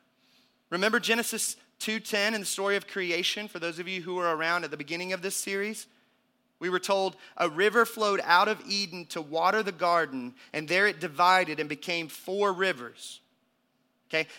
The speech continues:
now you have this, this river that flows through the middle of the eternal city, reminding, reminding us of Eden prior to the fall, when all was perfect,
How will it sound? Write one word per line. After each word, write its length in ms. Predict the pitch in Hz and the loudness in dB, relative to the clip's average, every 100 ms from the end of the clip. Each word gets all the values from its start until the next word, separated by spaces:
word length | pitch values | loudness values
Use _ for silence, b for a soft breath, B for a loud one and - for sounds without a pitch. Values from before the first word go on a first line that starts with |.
| - | -8
now 260 | 165 196 | 4 6
you 200 | 262 240 | 8 6
have 240 | 220 185 160 | 6 6 4
this, 260 | 185 - - - | -2 -4 -10 -10
this 160 | 175 | -4
river 220 | 185 190 190 | 0 2 2
that 140 | 156 | -2
flows 340 | - 196 220 | -2 2 2
through 160 | - 226 | 2 -2
the 60 | 185 | 0
middle 300 | 202 240 247 | 4 6 4
of 80 | |
the 120 | 190 208 | 2 -4
eternal 360 | - 220 214 | -2 0 0
city, 380 | 208 - 208 170 | 0 0 2 2
reminding, 600 | 156 170 175 196 214 196 | 0 4 6 6 4 -4
reminding 440 | 156 175 180 220 214 | -4 2 4 4 2
us 140 | 202 | 0
of 120 | 170 - | -4 -4
Eden 400 | 196 208 170 156 | -2 -2 -4 -8
prior 360 | - 165 165 | 4 6 6
to 140 | 175 165 | 2 -4
the 100 | 160 | -4
fall, 440 | 208 - - - _ _ _ _ _ _ _ _ _ _ | -2 -2 -4 -12 _ _ _ _ _ _ _ _ _ _
when 120 | 160 | -6
all 240 | 131 165 202 | 0 2 4
was 140 | 208 | 2
perfect, 600 | - 262 269 107 - - | -2 -4 -4 -10 -16 -20